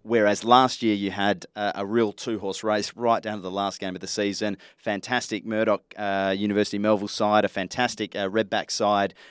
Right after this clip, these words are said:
And so you really felt like, "Wow, this Murdoch team's amazing,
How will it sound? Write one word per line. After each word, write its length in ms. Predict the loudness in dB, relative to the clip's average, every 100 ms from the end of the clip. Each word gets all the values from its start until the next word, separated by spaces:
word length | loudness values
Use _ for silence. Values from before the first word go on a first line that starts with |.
| -12 -10
And 140 | -4
so 120 | -2
you 220 | 0 0
really 380 | 0 2 2 2
felt 420 | -6 2 4 4
like, 300 | 0 -2 -4 -10
"Wow, 200 | -8 -6
this 160 | -8 -4
Murdoch 260 | -2 -2 -4
team's 180 | -8
amazing, 580 | -2 2 2 0 -6 -10